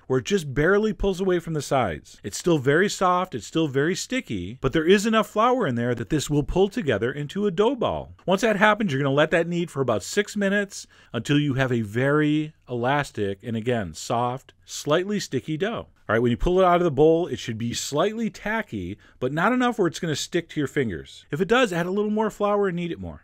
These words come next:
But that's perfect right there. I'm gonna douse that with some olive oil, a good amount. I'm gonna make sure it's totally coated.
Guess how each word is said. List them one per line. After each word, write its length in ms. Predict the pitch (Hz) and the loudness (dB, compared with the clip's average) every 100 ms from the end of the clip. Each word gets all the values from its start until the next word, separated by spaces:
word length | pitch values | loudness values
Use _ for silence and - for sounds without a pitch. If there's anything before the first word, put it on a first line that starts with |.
| _ | _
But 100 | - | -2
that's 220 | 143 165 | -2 -2
perfect 380 | - 190 180 143 | 0 0 0 0
right 220 | 139 196 | 2 2
there. 420 | 190 180 180 180 - _ - | 2 0 -2 -6 -14 _ -4
I'm 80 | 151 | 0
gonna 100 | 139 | 2
douse 340 | 117 147 165 | 4 4 4
that 180 | 190 190 | 4 2
with 80 | 185 | 0
some 140 | 185 | 0
olive 300 | 170 170 165 | 0 0 0
oil, 280 | 180 180 143 | 0 2 0
a 40 | |
good 200 | 95 156 | 0 0
amount. 560 | 202 180 170 190 - - _ _ _ _ - | 2 0 -2 -6 -16 -20 _ _ _ _ -4
I'm 80 | 135 | -2
gonna 120 | 143 | 2
make 160 | 139 | 2
sure 120 | - 135 | 2 -2
it's 120 | - | -4
totally 420 | - 160 185 208 | 0 2 4 2
coated. 580 | - 185 185 185 185 | 0 -2 0 -2 -2